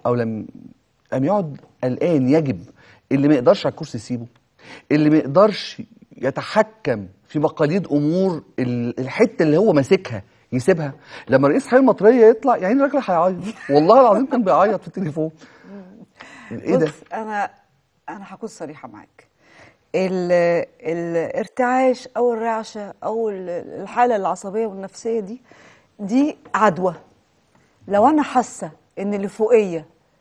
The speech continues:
Speaker 2: مديني الامان وقوي واخد قراره، انا ح-،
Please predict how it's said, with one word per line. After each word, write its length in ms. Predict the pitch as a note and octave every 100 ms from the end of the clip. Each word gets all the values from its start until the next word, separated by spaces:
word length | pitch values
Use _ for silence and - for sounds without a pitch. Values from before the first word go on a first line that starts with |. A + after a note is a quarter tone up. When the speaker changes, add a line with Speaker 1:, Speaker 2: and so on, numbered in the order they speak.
| -
Speaker 2:
مديني 440 | G3+ G3 E3 D4 D4
الامان 420 | - A3+ B3 D#4 G4 _ _ _ _
وقوي 500 | F#3+ G#3 - C4+ E4 F#4 _
واخد 340 | - A3 B3+ B3+ -
قراره، 440 | A3+ B3+ F4 A#4 _ _ _ _ _ -
انا 140 | C4+
ح-، 140 | B3+